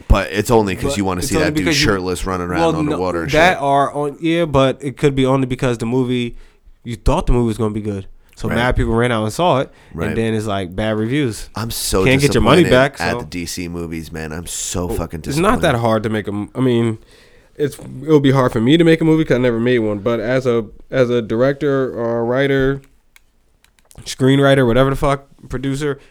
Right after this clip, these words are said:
Speaker 2: anybody who's made a bunch of movies, it can't be that hard to make a movie where the storyline
Speaker 1: The
Speaker 2: just
Speaker 1: source
Speaker 2: makes sense.
Speaker 1: material is so ridiculous. Like,
Speaker 2: Just
Speaker 1: you have
Speaker 2: make the storyline make sense.
Speaker 1: thousands and thousands of comics that you could just go like, "Okay, I'm gonna make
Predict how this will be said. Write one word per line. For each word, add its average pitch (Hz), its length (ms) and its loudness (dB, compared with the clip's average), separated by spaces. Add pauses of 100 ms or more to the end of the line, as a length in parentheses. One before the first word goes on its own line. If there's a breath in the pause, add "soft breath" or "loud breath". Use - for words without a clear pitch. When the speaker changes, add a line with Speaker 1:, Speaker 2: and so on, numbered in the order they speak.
Speaker 2:
anybody 135 500 -2
who's 135 180 -6
made 131 360 0
a 110 60 -14
bunch 127 220 -2
of 117 60 -6
movies, 139 360 -4 (280 soft breath)
it 117 120 -20
can't 139 300 -6
be 139 160 -10
that 110 420 -8
hard 110 420 -4
to 113 80 -12
make 110 220 -6
a 107 60 -10
movie 107 520 -12 (260 soft breath)
where 107 140 -8
the 101 60 -8
storyline 107 480 -4
Speaker 1:
The 107 120 -4
Speaker 2:
just 98 100 -2
Speaker 1:
source 139 240 4
Speaker 2:
makes 110 140 -2
sense. - 60 -2
Speaker 1:
material 107 400 4
is 92 140 -4
so 113 360 0
ridiculous. 101 720 -6
Like, 92 120 -6
Speaker 2:
Just - 80 -6
Speaker 1:
you - 60 -4
have - 60 0
Speaker 2:
make 175 220 -4
the 165 60 -10
storyline 156 560 2
make 135 160 0
sense. 127 300 -2
Speaker 1:
thousands 110 580 0
and 101 180 -4
thousands 101 680 -2
of 92 140 -8
comics 101 640 -4
that 71 120 -12
you 87 160 -8
could 90 120 -10
just 85 200 -10
go 87 120 -8
like, 87 180 -6
"Okay, 98 260 -4
I'm 92 160 -6
gonna 92 120 -8
make 90 320 -8